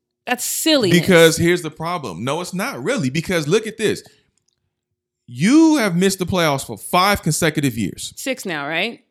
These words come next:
Speaker 2: Now it's six. But at the, at, during the season, it was still, you will still have the five mark, right? You were, you were, you were a donut and five when it came to playoff appearances, right? So the Lakers as a whole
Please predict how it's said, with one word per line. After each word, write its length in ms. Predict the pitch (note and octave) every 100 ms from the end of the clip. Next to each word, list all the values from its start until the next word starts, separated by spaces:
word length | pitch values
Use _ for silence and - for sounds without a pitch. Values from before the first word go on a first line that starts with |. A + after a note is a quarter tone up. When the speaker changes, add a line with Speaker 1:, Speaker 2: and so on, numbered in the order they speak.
| _ -
Speaker 2:
Now 340 | C3+ G3 A#3+
it's 140 | A3+
six. 340 | - G3 C3+ -
But 160 | B2+
at 180 | E3 E3
the, 140 | D#3+ -
at, 220 | E3+ D#3+ C#3
during 260 | F#3 A3+
the 80 | G3+
season, 320 | - A#3 F3+
it 80 | D3+
was 120 | C#3+
still, 380 | - F3+ E3+ D#3+ _ _ _
you 140 | D3
will 80 | E3+
still 180 | D#3 F#3+
have 160 | E3 D#3
the 80 | C3+
five 400 | E3 D3 A2+ G2+
mark, 220 | F2+ -
right? 240 | G2+ B2 A2
You 120 | C3+
were, 140 | C3+ A#2+
you 140 | C#3+
were, 160 | C3+ -
you 140 | C3+
were 120 | C3
a 40 | A2
donut 380 | F#2+ C#3+ D#3+
and 140 | D3+ B2+
five 400 | D3+ C3+ A#2 A2 -
when 120 | A#2+
it 60 |
came 200 | A2+ A2+
to 60 | A2
playoff 360 | - A2+ F2+ G2
appearances, 480 | - D#2 - B1+
right? 240 | F2 F#2+ G#2 _ _ _ _ _
So 520 | - - D#3 C#3 - _ _ _ _ _ _ _ -
the 120 | C#3+
Lakers 540 | D3 F3+ A#3+ F3+ D#3
as 260 | - D#3+ C#3+
a 160 | C3
whole 680 | A#2+ B2 F3+ D#3+ G#2 G2+ -